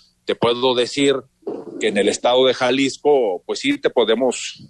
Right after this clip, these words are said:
comentar que fuimos una delegación escuchada, fuimos una delegación que normalmente tuvimos la oportunidad de opinar, de, de dar nuestros puntos de vista en torno a lo que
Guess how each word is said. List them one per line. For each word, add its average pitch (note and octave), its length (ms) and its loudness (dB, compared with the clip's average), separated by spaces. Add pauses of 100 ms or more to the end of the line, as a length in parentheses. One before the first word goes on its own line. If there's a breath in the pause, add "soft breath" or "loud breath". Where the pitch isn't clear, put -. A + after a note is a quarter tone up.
(140)
comentar G#2+ 580 0
que B2 140 -2
fuimos A#2 480 -2
una A2+ 160 2
delegación G2 500 2
escuchada, A2+ 600 0
fuimos A2+ 260 -6
una G#2+ 140 -4
delegación G#2 720 0 (480)
que G#2 160 -2
normalmente A#2 680 0
tuvimos A2 480 -2
la A2 60 2
oportunidad G2+ 1000 0 (440)
de G2+ 280 0
opinar, G#2+ 640 0
de, F2+ 840 0 (460 loud breath)
de G#2 120 2
dar B2+ 220 2
nuestros C#3 260 -4
puntos B2 320 0
de G#2+ 120 2
vista A2+ 340 -2
en A2+ 100 -4
torno A2 380 2
a G2 100 0
lo F#2+ 280 -2
que E2+ 580 2